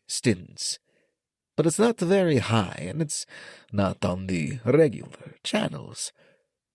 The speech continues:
The only bounty hunters that come in here aren't interested because the hassle of dealing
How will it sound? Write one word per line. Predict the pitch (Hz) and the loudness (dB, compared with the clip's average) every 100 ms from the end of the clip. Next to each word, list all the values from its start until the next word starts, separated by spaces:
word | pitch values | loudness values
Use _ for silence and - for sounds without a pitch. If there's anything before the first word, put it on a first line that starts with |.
| - | -2
The | - | 6
only | 453 403 285 | 6 6 4
bounty | 196 190 147 | 4 4 4
hunters | 117 104 101 104 101 | 4 4 2 0 2
that | 104 | -2
come | - 127 | 2 2
in | 104 | 2
here | 95 110 92 | 2 2 2
aren't | 87 151 127 - | 2 2 0 -6
interested | - 151 - - - - | -8 -8 -6 -6 -4 -6
because | - - 120 | -4 0 0
the | 98 101 | 2 0
hassle | 139 131 - 117 | 2 0 2 4
of | 98 | 4
dealing | 92 131 107 107 | 4 4 4 0